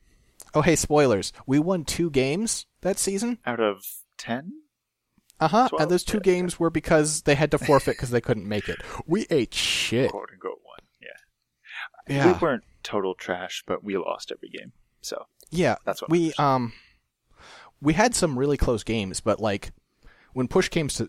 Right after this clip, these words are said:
Speaker 1: came to shove, we were gonna choke.
Speaker 2: Yeah.
Speaker 1: Like, even if we had a good start,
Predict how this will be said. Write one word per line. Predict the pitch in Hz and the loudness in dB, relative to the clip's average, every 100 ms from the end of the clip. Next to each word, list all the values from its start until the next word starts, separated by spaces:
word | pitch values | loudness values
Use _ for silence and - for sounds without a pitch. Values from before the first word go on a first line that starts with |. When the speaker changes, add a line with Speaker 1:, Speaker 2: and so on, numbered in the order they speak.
| - | -6
Speaker 1:
came | - 123 | -4 -2
to | |
shove, | 101 143 113 98 | 0 4 4 4
we | 127 | 0
were | 131 | 0
gonna | 101 | -2
choke. | 80 - 92 - - _ - | -6 -6 -6 -10 -18 _ -8
Speaker 2:
Yeah. | - _ | -8 _
Speaker 1:
Like, | 113 117 | -6 -4
even | 135 143 | -2 -2
if | 143 143 | -2 0
we | |
had | 123 123 | 2 2
a | |
good | 107 113 | 0 -2
start, | - 123 135 | 2 4 2